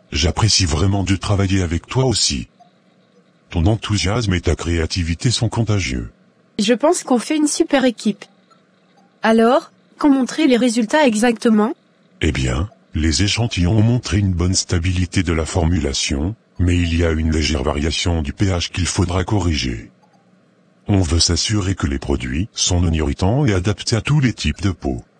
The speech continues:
Speaker 2: Oui, c'est crucial. Je suis sûre qu'avec tes connaissances, on trouvera rapidement une solution.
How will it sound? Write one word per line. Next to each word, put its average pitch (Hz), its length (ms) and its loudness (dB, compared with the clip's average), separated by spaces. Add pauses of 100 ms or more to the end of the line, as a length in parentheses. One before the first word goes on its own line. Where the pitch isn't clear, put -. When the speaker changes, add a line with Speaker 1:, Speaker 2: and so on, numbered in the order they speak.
(300)
Speaker 2:
Oui, 254 300 2 (220)
c'est - 180 -2
crucial. 196 600 -2 (960)
Je 208 180 2
suis 262 220 -2
sûre 339 240 0
qu'avec 285 320 0
tes 262 160 0
connaissances, 240 720 0 (240)
on 214 80 4
trouvera 214 380 0
rapidement 254 460 2
une 285 120 4
solution. 220 600 2